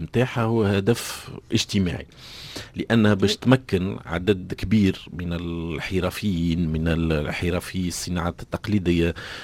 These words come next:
Speaker 1: من ال-، أصحاب ال-، المهن الغير تجارية، كلهم باش ينضويوا تحت، آه، منظومة ميسرة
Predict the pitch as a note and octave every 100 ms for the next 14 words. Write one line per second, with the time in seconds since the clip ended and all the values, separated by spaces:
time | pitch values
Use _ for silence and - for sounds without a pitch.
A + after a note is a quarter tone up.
0 | - F2 F2+ F2+ F2 F2 C#2+ G1+ - -
1 | F#2+ E2 F2 F2+ F2 F2 F#2 F#2+ G2 F2+
2 | E2+ F#2+ E2+ - F#2+ G#2 G2+ F#2+ F#2 F2
3 | - D#3+ C3 C3 D#3 - A2 - A2+ F2+
4 | G#2 C3+ D3 A#2 A#2 A#2 C#3 E3+ - -
5 | - - - D#3 - - - - - G2
6 | G2 G2 G2 - G2 A2+ A#2 C3 G#2 F#2+
7 | G2 A2+ C3+ - G2 F#2+ A#2+